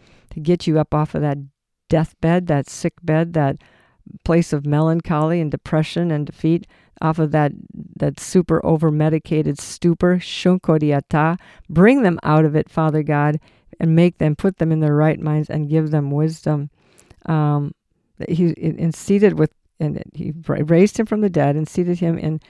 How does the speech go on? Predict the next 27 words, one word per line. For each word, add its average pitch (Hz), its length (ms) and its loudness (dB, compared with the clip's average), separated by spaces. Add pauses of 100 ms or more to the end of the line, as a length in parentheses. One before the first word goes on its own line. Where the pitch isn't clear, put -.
(440)
at 165 100 0
his 156 220 0
right 160 180 2
hand 151 220 -2
in 143 80 -4
heavenly 151 240 -2
places, 143 340 -6
far 156 240 0
above 185 500 0
the - 120 -10
principalities 156 680 -4
and 151 80 -8
the 139 60 -8
powers 156 360 -2
and 147 80 -8
the 139 40 -4
might 143 180 -4
and - 80 -12
the 147 60 -6
dominion 160 380 -4
and 156 160 -4
every 214 240 0
name 160 300 -2 (280)
that - 100 -4
is 156 120 -4
named. 147 320 -2 (340)
Not, 165 240 0